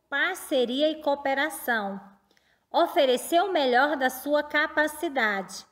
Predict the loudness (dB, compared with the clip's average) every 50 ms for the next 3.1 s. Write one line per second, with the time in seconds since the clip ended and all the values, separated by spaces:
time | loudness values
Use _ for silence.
0 | _ _ _ _ _ _ -8 -4 0 2 4 4 4 2 2 0 2 4 4 4
1 | 4 4 4 2 2 0 -2 -2 -2 -2 -2 -4 -6 -8 -8 -2 0 2 2 2
2 | 0 -2 -4 -4 -2 -2 0 0 0 0 2 4 4 4 2 2 0 -2 -4 -6
3 | -8 -12